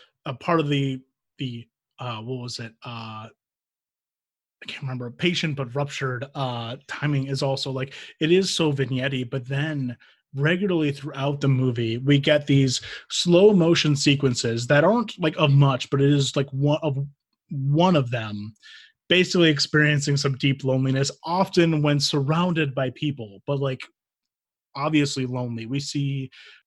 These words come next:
Missus Chan at, like, a dinner party with her landlady, and they're all chatting and eating, and she is just, like, she's not seated at the table. She wanders to the window, drinking her whatever beverage it is, like, staring longingly out the window.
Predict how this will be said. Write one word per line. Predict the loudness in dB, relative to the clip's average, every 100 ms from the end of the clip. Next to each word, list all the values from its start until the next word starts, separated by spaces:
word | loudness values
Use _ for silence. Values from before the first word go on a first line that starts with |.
| _
Missus | -8 -6 -6 -6
Chan | -2 0 0 -2
at, | -2 0 0 -2 -6
like, | -2
a | -2
dinner | 2 2 2
party | 2 2 4
with | 2 0
her | -2
landlady, | 2 2 4 2 2 2 0
and | -2 -2
they're | 0 2 2
all | 2 0 -2 -8 -12
chatting | -10 -6 -4 -2 -2 -2
and | -4 -6
eating, | -4 0 0 0 -4
and | -8
she | -6 -6 -2 -2
is | -2 -2
just, | -8 -8 -8
like, | -8 -8 _ _ _ _ _
she's | -8 -4
not | -2 -2 -2
seated | -4 -6 -6
at | -10
the | -10 0
table. | 0 0 -4
She | -4 -4
wanders | -6 -6 -6 -8
to | -10
the | -10
window, | -6 -4 -2 -2 -4
drinking | -6 -8 -6 -6 -6 -8
her | -12 -12 -14
whatever | -8 -4 -4 -4
beverage | -4 -6 -8 -8
it | -8
is, | -8 -10 -12
like, | -16 -16
staring | -12 -10 -8 -8
longingly | -8 -8 -8
out | -8
the | -8
window. | -8 -6 -6 -8